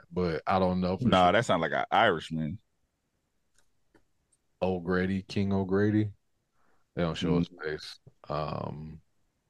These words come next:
Speaker 1: but yeah. Anyway, um, no, he's white. But, um,
Speaker 2: <laughs>
Speaker 1: yeah, I just thought that was funny part. But,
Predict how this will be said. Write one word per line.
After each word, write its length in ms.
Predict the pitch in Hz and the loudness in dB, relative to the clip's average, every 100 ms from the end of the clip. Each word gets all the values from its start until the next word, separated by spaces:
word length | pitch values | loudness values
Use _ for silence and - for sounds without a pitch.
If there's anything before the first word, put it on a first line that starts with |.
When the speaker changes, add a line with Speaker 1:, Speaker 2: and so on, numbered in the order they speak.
| _ _ | _ _
Speaker 1:
but 220 | 82 76 - | -4 -4 -6
yeah. 180 | - - - - - - _ - | -8 -8 -10 -18 -20 -20 _ -2
Anyway, 540 | 113 92 87 90 80 - _ | 0 2 0 0 -2 -12 _
um, 680 | 87 87 85 82 80 78 82 - | 0 2 4 4 2 0 -2 2
no, 120 | 90 | 2
he's 160 | 92 | 2
white. 220 | 85 76 - - - - - - - _ | 0 -2 -4 -12 -20 -20 -20 -20 -20 _
But, 260 | 90 104 98 | 0 2 2
um, 340 | 95 90 90 | 0 0 2
Speaker 2:
<laughs> 920 | - - - 151 123 - 120 110 117 - _ _ _ - | 4 4 4 4 4 2 0 0 0 -2 _ _ _ -4
Speaker 1:
yeah, 200 | 90 107 | -2 -2
I 40 | |
just 120 | 95 | 0
thought 140 | 92 87 | 0 0
that 120 | 82 | -4
was 120 | 80 | -4
funny 280 | 90 87 85 | -4 -4 -2
part. 340 | 90 85 80 | -2 -4 -4
But, 260 | 82 85 | -4 -4